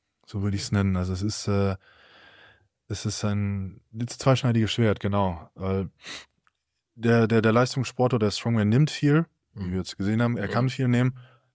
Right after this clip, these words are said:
Speaker 1: aber er gibt auch so unheu-, unglaublich viel und das ist so das, was mich sehr erfüllt.
Speaker 2: Mhm.
Speaker 1: Mein Leben, das macht echt Spaß.
Speaker 2: Schön.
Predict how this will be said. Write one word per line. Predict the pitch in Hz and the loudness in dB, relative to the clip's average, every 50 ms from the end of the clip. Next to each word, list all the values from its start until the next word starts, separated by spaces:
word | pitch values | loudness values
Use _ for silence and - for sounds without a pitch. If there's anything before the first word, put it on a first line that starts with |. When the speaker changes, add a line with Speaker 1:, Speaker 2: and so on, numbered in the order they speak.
| _ - | _ -2
Speaker 1:
aber | 110 107 104 107 | 0 2 2 2
er | |
gibt | 104 120 110 - | 2 0 0 0
auch | 107 98 | -2 -2
so | - 113 | -2 -4
unheu-, | - 120 131 131 117 113 117 117 110 - | 0 2 2 2 4 4 2 2 0 -2
unglaublich | 113 123 135 120 123 120 113 - 110 - | -2 -2 0 2 2 2 0 0 -8 -8
viel | - - 123 123 135 143 147 143 - - | -6 -2 0 2 2 2 0 -2 -6 -10
und | 117 104 98 98 104 98 - - _ _ _ _ _ _ _ _ _ _ _ _ _ _ _ _ _ _ _ _ _ _ _ _ _ _ - | -8 -6 -4 -4 -4 -6 -8 -12 _ _ _ _ _ _ _ _ _ _ _ _ _ _ _ _ _ _ _ _ _ _ _ _ _ _ -8
das | - 101 98 - - | -6 -6 -4 -2 -2
ist | 110 110 - - - | -2 -2 -2 -4 -2
so | - 110 107 104 104 101 98 - - - | 0 0 2 2 2 0 0 -4 -6 -4
das, | 101 101 - | -4 -2 0
was | 110 101 - | 0 0 0
mich | 113 101 - | 0 -2 0
sehr | 107 98 95 | 0 0 0
erfüllt. | 92 - - - 92 82 - - _ _ _ - | -2 -4 -4 -4 -4 -4 -4 -8 _ _ _ -14
Speaker 2:
Mhm. | - 101 95 92 110 - _ _ _ _ _ _ _ _ _ _ _ - | -12 -10 -10 -10 -12 -16 _ _ _ _ _ _ _ _ _ _ _ -8
Speaker 1:
Mein | 98 98 92 | -6 -4 -4
Leben, | 92 87 87 | -2 -4 -4
das | 90 - - | -6 -6 -8
macht | 90 - | -10 -10
echt | 95 85 - | -10 -12 -12
Spaß. | - 87 85 - - _ _ _ _ _ _ _ _ _ _ _ - | -10 -12 -12 -12 -14 _ _ _ _ _ _ _ _ _ _ _ -18
Speaker 2:
Schön. | - - - - 98 95 92 | -16 -12 -8 -6 -4 -4 -6